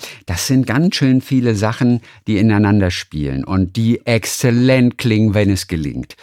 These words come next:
Wenn man sich aber irgendwo verhaspelt, fehlt einem vielleicht diese eine Sekunde, dann kommt man irgendwie nicht so hin und es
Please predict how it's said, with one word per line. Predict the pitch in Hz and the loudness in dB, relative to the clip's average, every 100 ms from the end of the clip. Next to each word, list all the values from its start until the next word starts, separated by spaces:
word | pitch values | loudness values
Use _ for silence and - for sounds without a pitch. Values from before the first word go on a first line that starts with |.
| - - - | -20 -20 -6
Wenn | 113 | 0
man | 120 | 2
sich | 113 104 | 2 0
aber | 98 | 0
irgendwo | 107 110 101 | 2 2 0
verhaspelt, | 95 90 90 104 - 143 | 0 0 0 0 -2 -2
fehlt | - 85 80 | -2 -2 -2
einem | 76 87 | -2 -2
vielleicht | 101 101 | -2 -2
diese | 117 107 | -2 0
eine | 98 113 | 2 2
Sekunde, | 104 110 117 127 151 | 0 -2 0 2 2
dann | 104 98 | 0 0
kommt | 107 - | -2 -2
man | 90 90 | -4 -2
irgendwie | 98 92 | -2 -2
nicht | 87 87 | -2 -2
so | 87 | -2
hin | 95 151 | 2 4
und | 139 | 4
es | 117 | 2